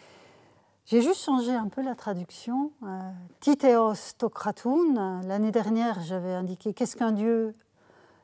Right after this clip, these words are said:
la puissance, et là, j'ai mis l'exercice du pouvoir. Je pense que ça correspond mieux au,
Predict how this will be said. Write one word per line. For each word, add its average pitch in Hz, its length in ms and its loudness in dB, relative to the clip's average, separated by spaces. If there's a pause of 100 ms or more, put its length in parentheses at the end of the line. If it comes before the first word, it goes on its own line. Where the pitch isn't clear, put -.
la 208 100 0
puissance, 269 720 -2
et 214 80 0
là, 254 160 2
j'ai 220 180 0
mis 240 140 4
l'exercice 226 480 0
du 196 80 -6
pouvoir. 180 480 -6
Je 202 80 -6
pense 214 260 -6
que 208 100 -10
ça 202 160 -6
correspond 202 480 -4
mieux 208 360 2
au, 185 280 -4